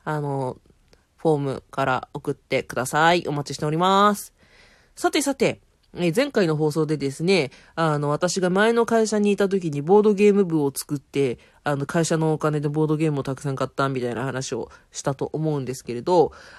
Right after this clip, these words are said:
あの、今回ちょっとそれの続きと言いますか、<laughs> あの、えー、そこのボードゲーム部の現部長くんが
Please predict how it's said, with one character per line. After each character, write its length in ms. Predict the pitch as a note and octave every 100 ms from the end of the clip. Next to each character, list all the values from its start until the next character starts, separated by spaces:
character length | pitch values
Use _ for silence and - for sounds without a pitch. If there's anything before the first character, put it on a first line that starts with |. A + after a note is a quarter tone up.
| -
あ 220 | F3 E3
の、 140 | D#3
今 180 | D#3+ D#4
回 120 | G#3+
ち 80 | E3+
ょ 40 | E3
っ 20 |
と 60 |
そ 160 | D3 E3+
れ 80 | D#3+
の 400 | D#3+ D#3 D#3 - _ _
続 240 | - E3+ G#3+
き 80 | -
と 120 | A#3+
言 80 | A3
い 40 |
ま 140 | G3
す 120 | F3 -
か、 300 | G2+ - _
<laughs> 80 | _ -
あ 580 | F3 D#3 C#3+ D#3 F#3 D3
の、 360 | D#3 D#3 - - - - - -
え 240 | D#3+ D3 C#3
ー、 20 |
そ 100 | G3
こ 120 | A3
の 80 | G3
ボ 180 | G#3 B3+
ー 20 |
ド 120 | B3+
ゲ 220 | A3 B3
ー 20 |
ム 140 | B3 A#3+
部 160 | D#3
の 380 | D3+ G3 D#3 B2 _ -
現 140 | A3+
部 260 | D#3+ B2+ C#3
長 240 | F3 E3+
く 140 | D#3
ん 180 | D3+ C3 - _ _ _ _ _ _ _ _ _ -
が 200 | B3